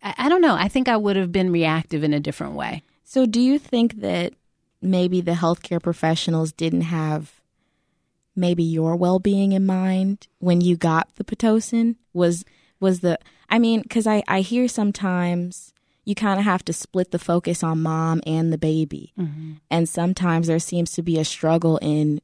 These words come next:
Speaker 2: who do we administer to in this moment.
Speaker 1: Mm-hmm.
Speaker 2: And so what was, in evaluating everything later, um,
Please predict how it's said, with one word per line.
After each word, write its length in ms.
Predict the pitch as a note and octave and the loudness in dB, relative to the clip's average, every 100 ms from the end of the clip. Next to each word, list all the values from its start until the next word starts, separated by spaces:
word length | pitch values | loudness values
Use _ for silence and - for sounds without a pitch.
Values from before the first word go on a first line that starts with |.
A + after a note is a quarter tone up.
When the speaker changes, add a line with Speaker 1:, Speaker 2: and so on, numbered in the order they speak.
| _ | _
Speaker 2:
who 260 | - F#3+ F#3 | -4 2 4
do 120 | F3+ | 4
we 240 | E3+ E3 - | 2 0 -2
administer 640 | D#3+ D#3+ D#3+ D#3+ - D#3+ | -2 0 2 0 -2 -4
to 580 | - - D#3 D#3 D3 D3+ _ - | -4 -2 0 2 0 -4 _ -4
in 200 | D#3+ D#3+ | 0 2
this 200 | D3+ - | 0 0
moment. 480 | D3+ D3+ D#3+ - - | 0 0 -4 -10 -8
Speaker 1:
Mm-hmm. 420 | F3+ C#3+ D3+ D3+ D#3+ | -8 -8 -10 -12 -6
Speaker 2:
And 160 | F3 F3 | -4 -2
so 180 | F3 | 0
what 300 | E3+ E3 F#3 | 0 2 0
was, 400 | A3+ A3 G3+ - _ _ _ _ _ | 2 0 -2 -10 _ _ _ _ _
in 160 | A3 A3 | 0 2
evaluating 760 | G3+ F#3+ G3 A#3 G#3 F#3 F#3 | 2 2 4 4 2 2 2
everything 480 | F3 F3 F3 E3 E3 | 0 -2 -2 -2 -2
later, 500 | E3 E3 C#3+ G2 A#1 - - | -2 -2 -2 -6 -8 -12 -6
um, 520 | E3 D#3+ D#3 D3+ | -2 0 -2 -4